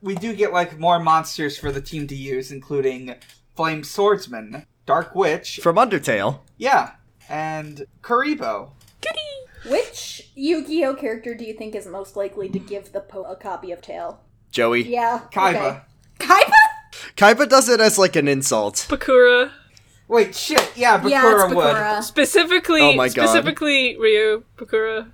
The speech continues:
Speaker 4: Yeah.
Speaker 3: Dark Bakura doesn't like Undertale.
Speaker 2: Mokuba would do it, like, as a joke.
Speaker 4: Yeah.
Speaker 2: Like, "Check th-, check this shit out. I just gave the Pope Undertale. What's up with that?"
Speaker 4: <laughs> Ah, I'm wacky.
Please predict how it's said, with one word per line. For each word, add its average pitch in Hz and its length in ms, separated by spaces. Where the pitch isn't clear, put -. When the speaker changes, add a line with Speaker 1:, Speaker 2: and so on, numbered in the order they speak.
Speaker 4:
Yeah. 240 420
Speaker 3:
Dark 254 200
Bakura 302 340
doesn't 277 260
like 220 200
Undertale. 226 540
Speaker 2:
Mokuba 165 380
would 170 120
do 151 160
it, 135 80
like, 123 160
as 117 140
a 110 60
joke. 98 360
Speaker 4:
Yeah. 180 300
Speaker 2:
Like, 127 140
"Check 147 240
th-, - 120
check 147 220
this 139 200
shit 110 180
out. 98 260
I 135 60
just 135 200
gave 156 200
the 139 80
Pope 135 280
Undertale. 113 680
What's 113 180
up 113 140
with 117 100
that?" 82 340
Speaker 4:
<laughs> 381 340
Ah, 294 420
I'm 277 100
wacky. 262 640